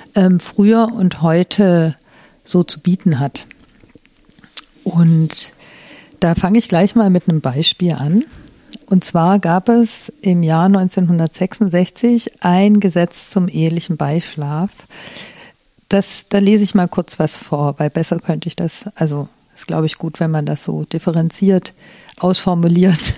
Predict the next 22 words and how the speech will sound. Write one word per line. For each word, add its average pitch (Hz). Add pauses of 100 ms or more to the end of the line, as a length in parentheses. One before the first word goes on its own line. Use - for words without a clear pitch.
(160)
<laughs> -
sich -
zu 220
Gemüte 220
führt. - (180)
Neunzehnhundertsechsundsechzig. 190 (1160)
Die 214
Frau 240
genügt 220
ihren 202
ehelichen 202
Pflichten -
nicht 214
schon 165
damit, 180 (220)
dass -
sie 180
die 156
Beiwohnung 165
teilnahmslos 196
geschehen 180
lässt. -